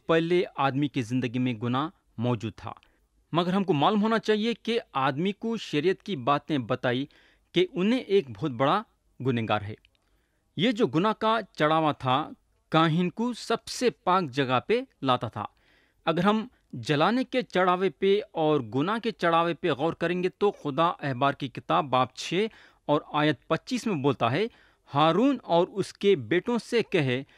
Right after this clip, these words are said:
कि खता की कुर्बानी के बारे में शरा ये है कि जिस जगह सुख्तनी कुर्बानी का जानवर ज़िबा किया जाता है, वहीं खता की कुर्बानी का जानवर भी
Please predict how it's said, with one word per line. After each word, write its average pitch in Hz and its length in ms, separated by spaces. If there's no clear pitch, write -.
कि 185 100
खता 185 460
की 254 200
कुर्बानी 156 560
के 160 180
बारे 135 320
में 143 320
शरा 139 520
ये 143 180
है 120 220
कि 165 100
जिस 175 300
जगह 196 520
सुख्तनी 220 600
कुर्बानी 175 500
का 196 200
जानवर 160 560
ज़िबा 139 340
किया 151 240
जाता 127 360
है, 117 200
वहीं 196 380
खता 233 260
की 233 160
कुर्बानी 160 460
का 151 160
जानवर 135 420
भी 185 240